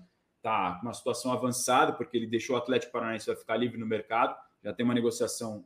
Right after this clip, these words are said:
adiantada nesse sentido. A gente trouxe também hoje no blog Mercado da Bola aqui do All Sport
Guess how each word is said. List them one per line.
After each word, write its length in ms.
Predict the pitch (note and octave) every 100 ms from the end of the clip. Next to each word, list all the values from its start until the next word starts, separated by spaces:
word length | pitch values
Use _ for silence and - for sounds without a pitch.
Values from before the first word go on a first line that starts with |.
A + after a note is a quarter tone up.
| -
adiantada 600 | B2 B2 A#2 A2+ A2+ A2
nesse 220 | A2 -
sentido. 460 | A2+ - A#2+ D3+ F3 - _ -
A 80 | G#2+
gente 240 | C3 -
trouxe 240 | D3 D#3
também 180 | D3+ C#3+
hoje 220 | C3+ B2
no 100 | B2+
blog 280 | A#2+ B2+ B2+
Mercado 400 | B2 A#2+ B2+ B2
da 80 | A#2+
Bola 240 | A#2 A#2
aqui 260 | A2+ - A2+
do 180 | A2 A2+
All 100 | A2
Sport 560 | - - A2+ - -